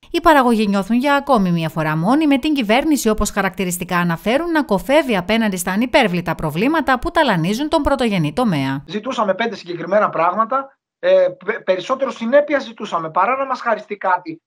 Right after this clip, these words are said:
Speaker 2: ή να ευνοηθούμε κάπου. Συνέπεια ζητούσαμε από το, από το, το κράτος και από τον οπεκεπέ και από τη διαχείριση του Υπουργείου και το ότι ο οπεκεπέ δεν επικοινωνεί με το Υπουργείο και με την Ευρωπαϊκή Ένωση και όλο αυτό.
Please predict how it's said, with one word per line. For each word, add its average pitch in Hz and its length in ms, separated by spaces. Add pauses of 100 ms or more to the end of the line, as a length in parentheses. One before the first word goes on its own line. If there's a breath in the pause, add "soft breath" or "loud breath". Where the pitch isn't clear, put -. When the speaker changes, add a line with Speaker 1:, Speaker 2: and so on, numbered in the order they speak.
(140)
Speaker 2:
ή 180 120
να 196 180
ευνοηθούμε 180 640
κάπου. 156 260
Συνέπεια 220 520
ζητούσαμε 233 520 (260 soft breath)
από 170 280
το, 190 140 (600 soft breath)
από 170 300
το, 185 200
το 180 120
κράτος 233 480
και - 80
από 208 120
τον 196 140
οπεκεπέ 185 480
και 247 120
από 208 140
τη 185 120
διαχείριση 214 540
του 196 100
Υπουργείου 185 480 (260 loud breath)
και 202 140
το 208 120
ότι 196 180
ο 185 80 (200)
οπεκεπέ 190 320
δεν 240 140
επικοινωνεί 202 420
με 240 100
το 208 100
Υπουργείο 170 400
και 233 100
με 214 100
την 202 140
Ευρωπαϊκή 185 440
Ένωση 240 280
και - 80
όλο 247 120
αυτό. - 260